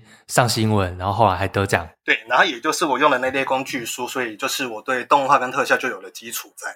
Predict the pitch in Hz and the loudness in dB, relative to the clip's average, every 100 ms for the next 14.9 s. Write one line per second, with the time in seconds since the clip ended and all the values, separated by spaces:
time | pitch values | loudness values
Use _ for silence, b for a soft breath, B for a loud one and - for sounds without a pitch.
0 | _ 196 196 202 226 208 143 123 139 185 | _ 0 2 2 2 0 0 2 2 2
1 | 151 170 156 143 113 101 95 98 101 - | 4 4 4 2 0 -2 -4 -4 -4 -4
2 | 143 139 139 135 123 107 107 107 104 - | -4 0 4 4 4 0 2 2 0 2
3 | 175 160 117 110 101 123 123 104 98 - | 4 4 0 -4 0 4 4 2 0 0
4 | 147 117 110 110 110 95 90 101 135 135 | 0 2 2 2 -4 -6 -8 -4 -2 2
5 | 104 98 101 101 95 95 92 - 113 107 | 2 0 -4 -4 -4 -6 -8 -4 0 4
6 | 113 123 113 110 117 110 110 98 98 113 | 4 4 2 2 2 4 2 2 0 -2
7 | 90 - - - - 101 110 110 - 131 | -2 -6 -12 -14 -4 2 2 2 0 0
8 | 107 110 98 101 101 92 - - 104 98 | 4 2 2 2 2 0 -4 2 2 2
9 | 87 98 90 110 113 185 175 151 147 143 | -2 -2 -4 -12 -12 -6 -4 -2 -4 -2
10 | 202 202 202 202 170 160 165 175 151 127 | 0 2 2 2 -2 2 2 0 -2 -6
11 | - 123 123 127 110 120 131 104 101 151 | -6 -6 -4 -2 -2 -2 -6 -8 -6 -4
12 | 147 110 101 127 147 135 - 123 123 151 | -2 -4 0 6 6 4 0 -10 -4 -4
13 | 139 127 - 135 135 117 139 127 101 107 | -4 -10 -12 -8 -6 -2 0 0 -4 -10
14 | 101 98 98 - 139 123 113 110 107 | -8 -8 -8 -8 -6 -4 -6 -6 -10